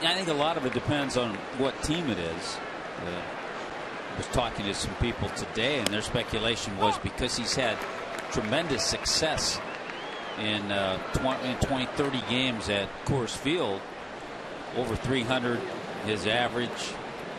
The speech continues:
over four hundred actually. And certainly the Rockies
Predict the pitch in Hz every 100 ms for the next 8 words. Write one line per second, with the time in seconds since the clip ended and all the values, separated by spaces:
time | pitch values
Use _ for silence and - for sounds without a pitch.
0 | - - - - - 123 95 - 131 165
1 | 123 101 87 104 131 - 90 92 - -
2 | - - - - - - - - - -
3 | - 120 120 113 - 156 147 131 117 101
4 | 117 151 - 127 120 - -